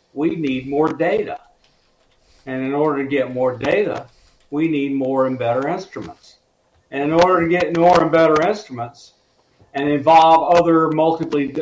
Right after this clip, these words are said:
multiple disciplinary, uh, t-, approaches, we need a total ton of money that's got to come from the federal government. And so that's exactly what we're gonna hear tomorrow. And then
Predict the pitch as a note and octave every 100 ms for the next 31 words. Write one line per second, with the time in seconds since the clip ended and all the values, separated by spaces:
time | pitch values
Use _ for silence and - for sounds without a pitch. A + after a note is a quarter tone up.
0 | D#3+ D3 E3+ E3 - C#3 C3 D#3 D#3+ C#3+
1 | C#3+ D3+ D3 C#3 C3+ C3 A#2 A#2 - D3
2 | E3 F#3 A3+ - - - - _ _ _
3 | _ _ _ F3+ A3+ G3+ E3+ D#3+ - F#3
4 | G3 G3+ F#3 F3+ F3+ F3 G3 A3 A2 -
5 | _ _ _ _ C#3 - E3+ D#3 D3 -
6 | F3+ E3+ E3+ D3+ C3+ - E3 F3 F3 E3
7 | F3+ G3+ A#2 - - _ _ _ _ _
8 | _ _ _ _ - D3 D3+ C#3+ - D#3
9 | D3 D#3+ E3+ E3 C#3 E3 F3+ F3 D#3 D#3
10 | D3+ D3 D3 C#3 B2 C3 A2+ A2+ A2+ -
11 | - C#3+ C#3+ D3+ D3 C#3+ C#3+ C3+